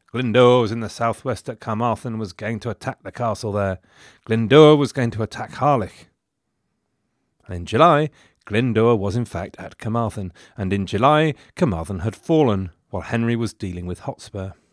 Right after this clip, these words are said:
And meanwhile, the letters poured into the king.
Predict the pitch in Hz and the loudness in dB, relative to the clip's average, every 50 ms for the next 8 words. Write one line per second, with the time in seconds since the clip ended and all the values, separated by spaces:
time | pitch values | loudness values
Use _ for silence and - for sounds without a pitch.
0 | _ _ _ _ _ _ _ _ _ _ _ _ _ _ _ - 80 76 95 113 | _ _ _ _ _ _ _ _ _ _ _ _ _ _ _ -14 -8 -4 -4 -2
1 | 120 120 117 113 113 113 113 117 107 - _ _ _ _ - 98 90 92 - - | -2 0 0 2 2 2 0 -2 -4 -8 _ _ _ _ -6 -6 -4 -6 -6 -6
2 | 120 101 - - _ - - 147 127 117 101 98 95 90 - - 98 - - 123 | -8 -10 -10 -14 _ -4 -2 -2 -2 -2 -4 -6 -8 -10 -10 -12 -12 -8 -6 -4
3 | 113 107 98 | -4 -4 -6